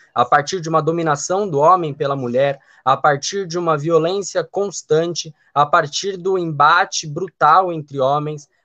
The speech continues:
A gente tá falando sobre a forma com que essas pessoas se organizam e se sociabilizam com as outras.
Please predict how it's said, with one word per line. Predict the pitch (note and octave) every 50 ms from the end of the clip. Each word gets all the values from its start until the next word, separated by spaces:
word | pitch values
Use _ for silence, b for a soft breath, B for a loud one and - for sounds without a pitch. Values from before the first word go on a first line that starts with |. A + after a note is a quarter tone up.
| _
A | -
gente | C#3 D#3 G3 F#3+ -
tá | - G#3+ G3
falando | F#3+ - F#3+ F#3+ G3+ G#3 F#3
sobre | - - G3+ F3 G3 G3 F3+ - _ _ _ -
a | - E3
forma | D#3+ - - G3+ G3+ G#3+ G#3 G3+ F3
com | - G3 F#3+ E3
que | - - F#3+ F#3 F3+ E3+ - _ _ _ _ _ _ _ -
essas | E3+ G3 G#3+ G#3+ G#3+ F#3 -
pessoas | - F#3 E3+ - - F#3+ G3 G#3 G#3 F3+ -
se | - - - F#3 F3+ F3 E3+ E3 E3 D#3 - - -
organizam | - E3 F3+ E3 D3 E3 E3 D#3+ D#3+ F3+ G3+ A3+ A#3+ A3 F#3+ E3+ E3 C#3+ C3 -
e | - D#3 E3+
se | D#3+ - - - - F#3 F3+ F3 E3+ E3 D#3 D#3+ - _ _
sociabilizam | - - - F#3 G3+ G3+ - - G3 G3 F#3 E3+ D3 D3 D3 D#3+ F#3 G#3+ A3+ G3 G3+ F#3
com | - - F#3+
as | F#3+ F#3+ E3+ D3
outras. | C#3 A#2+ A#2 G#2 - - G#2 - -